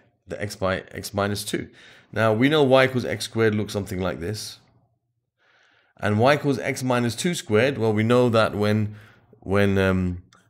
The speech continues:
uh, you know, y is zero, where does it cross the, the, the, the x-axis? When y is zero, you have x minus two equals zero, so x equals two twice. Basically, what's gonna happen is, it's going to turn,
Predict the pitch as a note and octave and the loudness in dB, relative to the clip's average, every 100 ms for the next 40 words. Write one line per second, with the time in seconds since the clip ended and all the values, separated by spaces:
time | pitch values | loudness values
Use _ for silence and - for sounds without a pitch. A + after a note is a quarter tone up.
0 | _ - E2+ F2 E2+ D#2+ - F2+ E2+ E2+ | _ -6 -2 0 0 -2 -4 -2 -2 -2
1 | E2 G#2+ A#2 A2+ G2 A#2 G2+ G2 A#2+ G#2+ | 0 4 6 4 2 2 4 2 0 0
2 | G#2 D#2+ G#2 - G2 F#2 F#2 F2+ F2 F2 | -2 -4 -6 -6 -6 -4 -4 -6 -6 -8
3 | F2 E2 - - G#2 A#2+ A#2 G#2 F#2 F2+ | -8 -8 -8 -8 -4 -6 -6 -10 -6 -2
4 | G#2 G2+ F#2 F#2 A2 A2 G#2 G#2 - G#2+ | 0 0 0 0 0 0 -2 -6 -10 -8
5 | G2+ G2+ F#2+ F#2+ A#2 F#2+ - F2 F#2+ G2 | -4 -4 -4 -6 -6 -8 -8 -6 -4 -6
6 | - G2+ G2 G2+ F#2 - A2 A2+ B2+ F#2 | -8 -10 -12 -12 -10 -6 -6 -4 -6 -6
7 | - _ - - C3+ D#3 C3 G#2+ B2 B2 | -10 _ -20 -8 -4 -2 -2 0 0 0
8 | A2 A#2 G#2 A#2+ A2 F#2 C3 C3 - _ | -4 -2 -2 -2 -4 -4 -4 -6 -18 _
9 | _ _ _ - F#2+ A2+ A2 G#2 - G2 | _ _ _ -12 -8 -2 -2 -4 -4 -2
10 | A2 C3+ - | -2 -4 -12